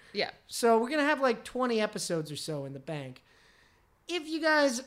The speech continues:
Speaker 2: are digging this and you're sticking around and you wanna send us a message on Facebook at the Don't Make Me Watch That Facebook page and say, "Yes,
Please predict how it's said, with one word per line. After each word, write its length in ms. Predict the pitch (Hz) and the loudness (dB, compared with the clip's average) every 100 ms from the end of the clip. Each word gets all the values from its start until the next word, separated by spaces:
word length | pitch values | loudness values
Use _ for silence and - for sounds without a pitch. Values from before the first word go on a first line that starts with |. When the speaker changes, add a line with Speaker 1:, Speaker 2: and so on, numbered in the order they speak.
| - | -8
Speaker 2:
are 60 | |
digging 420 | 233 226 285 262 247 | -6 -4 -2 0 2
this 400 | 240 233 - - | 2 0 -4 -6
and 120 | 226 | -2
you're 80 | 214 | -2
sticking 400 | 202 - 254 254 | -2 -4 -4 -2
around 520 | 220 226 220 214 202 | 0 4 4 4 0
and 180 | 180 185 | -2 -4
you 80 | 185 | -2
wanna 240 | 190 220 | -2 -2
send 380 | 220 - 220 208 | -2 -2 -2 0
us 400 | 202 196 190 - - | 0 0 -4 -8 -8
a 80 | 190 | -4
message 440 | 185 190 - 185 | -2 -2 -4 -6
on 240 | 170 175 175 | -4 -4 -4
Facebook 600 | 170 175 175 165 160 160 | -4 -4 -4 -6 -6 -6
at 100 | 147 | -10
the 60 | |
Don't 420 | 143 160 160 156 | -6 -2 -2 -4
Make 220 | 175 160 160 | -8 -8 -4
Me 80 | |
Watch 300 | 156 151 151 | -4 -4 -6
That 220 | 165 151 - | -6 -6 -4
Facebook 400 | 151 147 151 - | -6 -6 -12 -10
page 340 | 135 131 131 | -10 -10 -10
and 100 | 139 | -10
say, 160 | - 147 | -8 -4
"Yes, 340 | 160 170 165 | -2 -2 -4